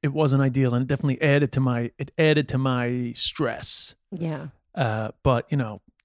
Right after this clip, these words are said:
Speaker 1: like, th-, it,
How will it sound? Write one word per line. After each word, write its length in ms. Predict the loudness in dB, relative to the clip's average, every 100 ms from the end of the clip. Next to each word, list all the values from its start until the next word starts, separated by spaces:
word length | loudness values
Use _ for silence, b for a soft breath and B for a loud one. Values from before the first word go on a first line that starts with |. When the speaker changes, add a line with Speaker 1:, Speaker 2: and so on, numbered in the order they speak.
| -4
Speaker 1:
like, 320 | -4 -4 -10 -20 _ _ b b b b b b _ _ -20 -20
th-, 120 | -20 -20 -18 -18
it, 100 | -18